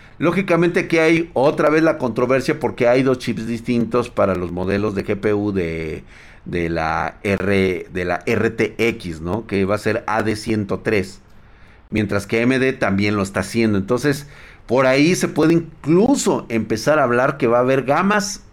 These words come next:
medias y gamas de entrada dentro de esas mismas. Cabrón, esto se va a poner pesado, ¿eh? O sea, estamos hablando de que van a amplificar el mercado de las mismas tarjetas. O sea,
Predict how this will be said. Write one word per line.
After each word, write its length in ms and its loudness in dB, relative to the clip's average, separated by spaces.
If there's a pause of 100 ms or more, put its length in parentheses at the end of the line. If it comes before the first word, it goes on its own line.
medias 800 2 (600)
y 140 -4
gamas 380 0
de 100 2
entrada 560 2
dentro 460 0
de 340 4
esas 380 0
mismas. 560 0 (960)
Cabrón, 560 -6 (480)
esto 240 -4
se 140 0
va 120 4
a 60 -4
poner 460 0
pesado, 640 2
¿eh? 260 -4 (720)
O 100 -8
sea, 300 0
estamos 460 -2
hablando 500 2
de 160 -2
que 160 2
van 240 2
a 40 2
amplificar 720 0
el 140 4
mercado 600 2
de 100 0
las 140 2
mismas 340 -2
tarjetas. 460 -2
O 80 -2
sea, 160 -2